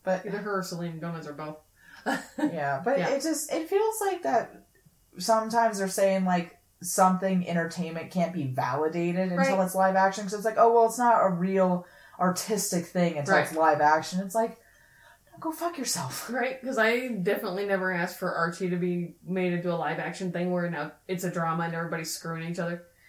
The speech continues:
Speaker 1: Yeah,
Speaker 2: <laughs>
Speaker 1: and, like, I mean, I read the comics a little
Speaker 2: Yeah.
Speaker 1: bit. They're just kinda, like, cute and whatever.
Speaker 2: Right.
Speaker 1: It'd be like if they made, like,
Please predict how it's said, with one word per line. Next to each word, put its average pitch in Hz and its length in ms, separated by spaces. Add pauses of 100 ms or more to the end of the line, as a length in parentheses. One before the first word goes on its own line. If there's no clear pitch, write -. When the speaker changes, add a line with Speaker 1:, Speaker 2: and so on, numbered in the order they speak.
(200)
Speaker 1:
Yeah, 190 460
Speaker 2:
<laughs> 185 40
Speaker 1:
and, 214 100
like, 233 200
I 220 160
mean, 233 180
I 214 80
read 277 260 (200)
the 190 140 (180)
comics 247 420
a 302 60
little 508 240
Speaker 2:
Yeah. - 40
Speaker 1:
bit. 190 180
They're 233 100
just 247 180
kinda, 247 180
like, 214 260
cute 202 360
and 196 100
whatever. 180 500
Speaker 2:
Right. 175 220
Speaker 1:
It'd 339 140
be 453 80
like 453 400
if 392 140
they 415 180
made, 403 240
like, 370 240